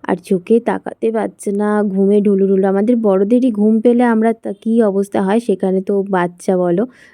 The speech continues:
ওই দেখো, ওই দেখো, মাথাটা ঢুকে যাবে মাছের মাথার মধ্যে। তারপরে ওই দেখো, ওখানে আমার দিদির মেয়ে পুচকেটাকে বসিয়েছে, ওর ফটো তোলা হচ্ছিল। আর কালো শাড়ি পরে ওটা আমার বড়দি।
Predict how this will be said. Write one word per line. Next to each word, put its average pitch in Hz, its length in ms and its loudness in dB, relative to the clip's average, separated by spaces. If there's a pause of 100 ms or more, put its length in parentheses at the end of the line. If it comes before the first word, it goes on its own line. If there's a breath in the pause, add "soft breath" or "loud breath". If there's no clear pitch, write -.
ওই 190 160 -4
দেখো, 175 300 -4
ওই 220 200 2
দেখো, 185 280 -2
মাথাটা 208 580 0
ঢুকে 208 320 2
যাবে 226 260 4
মাছের 202 400 0
মাথার 175 400 0
মধ্যে। 170 440 -4 (540 loud breath)
তারপরে 196 440 -2
ওই 214 160 2
দেখো, 196 260 0
ওখানে 202 320 0
আমার 196 380 0
দিদির 208 380 2
মেয়ে 202 260 2
পুচকেটাকে 208 600 -2
বসিয়েছে, 196 380 0
ওর 220 120 0
ফটো 208 240 0
তোলা 208 300 2
হচ্ছিল। 208 440 0
আর 277 260 -2
কালো 196 340 0
শাড়ি 190 260 0
পরে 208 220 0
ওটা 202 280 0
আমার 175 260 -2
বড়দি। 185 520 0